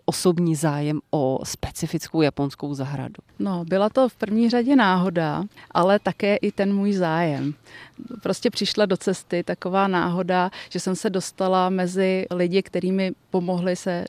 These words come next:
Speaker 2: dostat do Japonska. Dělala jsem tam i praxi, nejen teda to studium, to jsem študovala vlastně nejdřív japonský jazyk, abych se trošičku domluvila vlastně s těma zahradníkama, jak to tam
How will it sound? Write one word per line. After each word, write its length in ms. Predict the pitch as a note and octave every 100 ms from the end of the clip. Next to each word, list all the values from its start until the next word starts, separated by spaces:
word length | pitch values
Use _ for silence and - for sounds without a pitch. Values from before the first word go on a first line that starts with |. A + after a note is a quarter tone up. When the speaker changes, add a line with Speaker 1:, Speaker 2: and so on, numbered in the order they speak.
| -
Speaker 2:
dostat 300 | E3 - F#3
do 120 | F3+
Japonska. 760 | F3+ - F3+ F3+ - F#3 E3+ F#3+ - - -
Dělala 360 | - F3+ F3+
jsem 220 | F3+ F#3+ F#3
tam 160 | G3 -
i 60 |
praxi, 680 | G3+ E3 D3+ - - E3+ D#3+
nejen 320 | F3+ E3 E3+ F3
teda 400 | F3 F3 F3+ F3 - _
to 140 | - F#3
studium, 840 | - F#3+ E3+ F3 E3+ D#3+ F3 G3+ - - -
to 100 | F3+
jsem 320 | - F#3+ F#3 -
študovala 520 | D#3+ - F3+ F3 F3+
vlastně 300 | F3+ F3 -
nejdřív 320 | F#3 F3 G3 F3+
japonský 480 | D#3+ E3 E3+ -
jazyk, 320 | F#3 D#3+ E3+ F3
abych 200 | D#3+ E3
se 260 | - F#3 -
trošičku 480 | - D#3+ F#3 - G3
domluvila 600 | F3 E3+ E3+ D#3+ F3 F3
vlastně 340 | E3+ E3+ F3+
s 40 | F3
těma 240 | F3 G3
zahradníkama, 840 | F#3 E3 F3 E3 F3 E3 F3 F3 F3
jak 140 | E3+
to 120 | F3+
tam 260 | - F3+